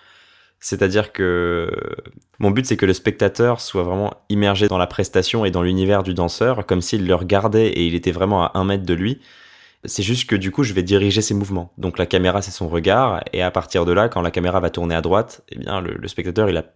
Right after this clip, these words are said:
il aura pas d'autre choix que de suivre le mouvement, et donc, euh, de voir ce que j'aurais décidé de lui faire voir. Et c'est ça que je trouve intéressant, de guider le regard du spectateur pour lui permettre de vivre la,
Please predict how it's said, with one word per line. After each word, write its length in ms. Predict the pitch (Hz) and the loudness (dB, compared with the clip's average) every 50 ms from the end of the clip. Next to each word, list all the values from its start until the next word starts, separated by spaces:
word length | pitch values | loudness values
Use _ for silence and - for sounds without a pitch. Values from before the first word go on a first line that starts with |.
| - | -10
il 140 | - 87 92 | -2 0 2
aura 140 | 87 85 87 | 2 4 4
pas 80 | 104 | 4
d'autre 180 | 98 95 90 - | 2 2 0 0
choix 140 | - 113 107 | 0 0 0
que 80 | 104 | 0
de 80 | 92 85 | -2 -4
suivre 460 | - - - - 120 117 101 95 98 | -6 -8 -6 -4 -2 -2 0 0 0
le 80 | 90 92 | 0 2
mouvement, 400 | 95 92 90 98 95 110 139 - - _ - - - - - - - _ _ - | 0 0 0 0 -2 -2 -2 -6 -12 _ -20 -20 -20 -20 -20 -20 -20 _ _ -6
et 100 | - 90 | -4 -2
donc, 280 | 85 101 110 120 117 - | 0 2 0 0 2 4
euh, 440 | 98 90 90 87 85 85 85 82 82 | 4 6 6 6 4 4 2 2 0
de 200 | 85 82 82 85 | -2 -4 -6 -6
voir 580 | 82 80 87 90 104 110 117 117 101 76 - - | -4 -2 2 4 4 4 4 2 0 -4 -4 -6
ce 140 | - - - | -10 -12 -6
que 120 | - 104 | -4 -2
j'aurais 280 | 90 87 92 87 98 92 | 0 2 2 2 2 2
décidé 320 | 95 87 - - 92 98 | 2 0 0 0 -2 -2
de 40 | 95 | -2
lui 100 | 95 90 | -2 -4
faire 200 | - - 90 90 | -2 -2 -4 -2
voir. 320 | 87 87 85 82 76 - _ _ _ _ _ - | -4 -4 -4 -6 -8 -12 _ _ _ _ _ -4
Et 80 | - 92 | -2 -2
c'est 140 | - - 95 | -2 0 0
ça 180 | - - 127 | 2 2 2
que 100 | 120 - | 2 0
je 60 | 92 - | -2 -2
trouve 140 | - 101 | 0 0
intéressant, 560 | 92 90 - 95 90 92 92 - - 85 82 92 127 - 90 - _ _ | 0 0 0 0 0 0 0 -2 -4 -10 -10 -12 -16 -18 -18 -20 _ _
de 100 | - 95 | -4 -4
guider 680 | 90 90 87 90 104 110 107 101 117 113 117 113 123 - - | -4 -4 -4 -4 -4 -4 0 2 2 2 2 2 -2 -8 -8
le 160 | - 90 90 | -4 -2 0
regard 340 | 87 90 90 87 98 95 90 | 2 2 2 2 2 2 0
du 80 | 87 | 0
spectateur 600 | 82 - 95 82 - 87 82 - 101 107 110 107 - _ - | -2 -4 -4 -2 -2 -2 -2 0 0 0 -2 -4 -10 _ -4
pour 120 | - 101 | 0 0
lui 120 | 98 95 92 | 0 2 2
permettre 280 | 101 92 98 104 104 | 2 2 2 2 0
de 100 | 98 - | 0 -2
vivre 460 | 90 85 92 107 107 101 98 - 92 | -2 -2 0 0 0 0 0 0 0
la, 380 | 87 85 85 80 78 78 - - | 0 0 0 -2 -4 -8 -12 -16